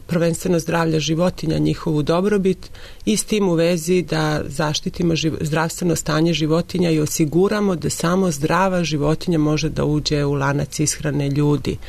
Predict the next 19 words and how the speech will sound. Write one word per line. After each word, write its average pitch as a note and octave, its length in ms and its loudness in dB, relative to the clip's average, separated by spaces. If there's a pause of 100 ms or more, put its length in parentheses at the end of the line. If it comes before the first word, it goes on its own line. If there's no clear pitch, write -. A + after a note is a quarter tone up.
(420)
Dakle, D#3+ 420 0 (100)
ono F#3+ 280 2
što D#3+ 580 2
veterinari D#3+ 800 0
rade, D3 360 0
veterinarska D#3+ 680 -2
služba, F3 540 0 (340)
jeste E3+ 280 0
praćenje E3 680 0
od E3+ 160 2
njive D3+ 240 2
do - 140 -6
trpeze E3+ 540 -2
i D#3+ 40 0
to D#3 180 -4
je D3+ 60 0
koncept - 580 -4
uopšte D3 300 -4
zakona C#3+ 580 -2